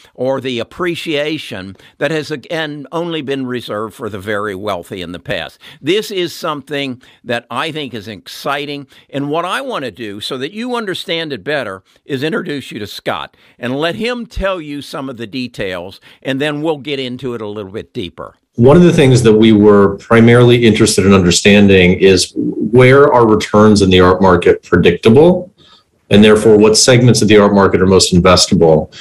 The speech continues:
Speaker 2: And when you look at price point in the art market, what you very quickly see is that anything less than a hundred thousand dollars,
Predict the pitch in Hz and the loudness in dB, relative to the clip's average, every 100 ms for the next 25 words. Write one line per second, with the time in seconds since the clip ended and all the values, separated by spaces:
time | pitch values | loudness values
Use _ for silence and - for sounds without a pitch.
0 | - - - 117 123 120 117 127 175 185 | -20 -6 2 4 6 6 6 4 4 4
1 | 165 135 - - - 139 156 - - 104 | 4 2 0 -8 -2 2 2 2 2 4
2 | 95 95 98 104 101 92 85 92 87 95 | 4 4 4 6 4 2 4 4 4 4
3 | 98 98 117 127 127 127 - 98 - 98 | 4 4 4 4 4 0 0 0 2 4
4 | 92 90 85 - _ _ - 101 98 110 | 4 4 2 -2 _ _ -2 2 4 4
5 | 135 151 160 165 127 113 110 - 104 101 | 4 4 6 4 4 4 2 2 4 4
6 | 101 101 95 92 92 90 90 90 87 87 | 4 4 2 2 4 4 4 4 4 4
7 | 85 - | 2 -2